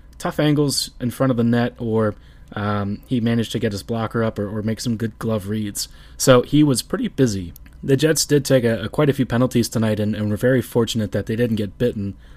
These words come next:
but after that first couple of penalties, things sort of settled back in. The Jets again looked more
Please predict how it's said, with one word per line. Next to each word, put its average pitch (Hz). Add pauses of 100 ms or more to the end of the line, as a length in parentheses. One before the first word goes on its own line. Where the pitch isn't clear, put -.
(200)
but 110 (480)
after 160
that 147
first -
couple 139
of 135
penalties, 139
things 127
sort 127
of 117
settled 123
back 113
in. 113 (220)
The 120
Jets 117
again 113
looked 110
more 110